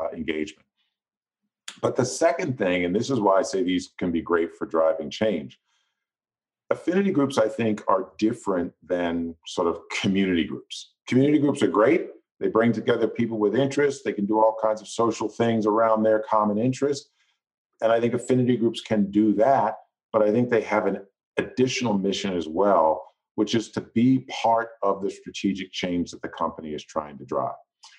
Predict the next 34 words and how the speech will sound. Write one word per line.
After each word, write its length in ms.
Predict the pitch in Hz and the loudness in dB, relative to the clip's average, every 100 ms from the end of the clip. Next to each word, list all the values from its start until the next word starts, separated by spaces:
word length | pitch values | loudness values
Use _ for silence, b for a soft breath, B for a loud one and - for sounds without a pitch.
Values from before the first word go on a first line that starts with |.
| B | B
So 120 | - | 0
one 120 | 143 196 | 2 2
example 440 | - 139 - 98 | 2 2 2 0
of 80 | 90 | 2
that 220 | 90 90 | 2 2
is, 260 | 87 - - | -2 -4 -6
is 280 | 92 90 - | -4 -4 -6
the 80 | - | 0
Bridgewater 420 | 101 101 98 90 | 2 2 2 2
Black 240 | 90 87 101 | 0 0 0
Network. 380 | 110 - - - _ _ _ _ _ | -4 -4 -10 -12 _ _ _ _ _
Um, 440 | 95 95 95 101 - | 0 2 0 -4 -6
one 180 | 104 131 | 0 2
of 80 | 127 | 2
the 80 | 120 | 0
things 400 | 117 113 113 98 | 0 0 0 -2
that 180 | 101 | -2
we've 240 | 104 135 - | 0 0 0
done 400 | 92 85 85 - - | -2 0 -4 -8 -10
is 180 | 95 _ | -10 _
to 100 | 98 - | -10 -8
become, 680 | 101 - 104 101 98 95 - 98 | -12 -8 -2 0 0 -2 -4 -4
uh, 200 | 90 92 | -2 -2
centrally 540 | - 117 - 110 98 | -2 -2 -2 -4 -2
involved 600 | 90 90 90 87 87 - _ _ - | 0 2 4 4 2 -2 _ _ -10
in 120 | 92 | -10
trying 380 | - 101 95 95 | -4 0 2 0
to 140 | 95 87 | -2 -6
a-, 320 | - _ - | -6 _ -12
attract 380 | - 90 87 85 | 0 2 2 2
Black 240 | 85 - | 0 0
talent 320 | - 80 78 | -4 -2 -4
to 80 | 73 | -6
Bridgewater. 440 | 76 76 - - | -4 -4 -8 -16